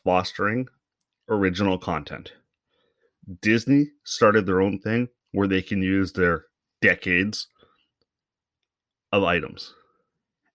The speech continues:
Amazon had been slower and less successful with popular shows on their own development. They had done more artsy shows and, yeah, winning awards, but not nearly the same amount of buzz.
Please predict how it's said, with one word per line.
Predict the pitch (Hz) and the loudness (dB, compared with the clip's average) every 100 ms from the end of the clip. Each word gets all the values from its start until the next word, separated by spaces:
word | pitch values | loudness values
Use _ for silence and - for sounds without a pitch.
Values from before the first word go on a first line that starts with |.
| _ 113 | _ 2
Amazon | 120 139 135 147 147 - - - - | 4 6 6 4 0 -10 -20 -18 -2
had | 120 113 | 0 2
been | 110 | -2
slower | 98 - - 107 110 139 170 170 | -4 -6 -6 2 2 2 -2 0
and | 113 104 95 | 0 2 2
less | 113 | 0
successful | - 101 - - 101 - - 147 - _ _ _ _ _ - _ - | -2 -8 -8 0 0 0 -4 -6 -6 _ _ _ _ _ -20 _ -4
with | 117 107 _ | -2 -2 _
popular | - 107 110 110 101 104 | -6 -2 0 -2 -4 -4
shows | - - 95 135 170 - _ _ _ _ _ _ _ _ _ _ _ _ _ _ _ | -2 4 4 4 -2 -10 _ _ _ _ _ _ _ _ _ _ _ _ _ _ _
on | 101 104 | -2 0
their | 104 | 0
own | 104 | 0
development. | 104 98 107 120 147 - _ _ - | 0 2 2 2 -2 -6 _ _ 0
They | 110 | 4
had | 117 | 4
done | 110 113 | 4 4
more | 107 - | 4 2
artsy | 92 92 110 | 0 0 -4
shows | 101 104 104 101 95 | 0 2 2 2 0
and, | 92 | 2
yeah, | 120 107 | 4 4
winning | 98 104 | 2 0
awards, | 95 101 113 95 | 2 6 4 4
but | 90 95 - - - _ _ _ _ _ _ - | -2 -4 -4 -20 -20 _ _ _ _ _ _ -4
not | 113 - | -4 -2
nearly | 107 113 110 104 | -2 0 0 -2
the | 92 | 0
same | 110 101 | 2 2
amount | 95 90 | 2 2
of | 80 | 0
buzz. | 78 82 143 - | 2 2 2 0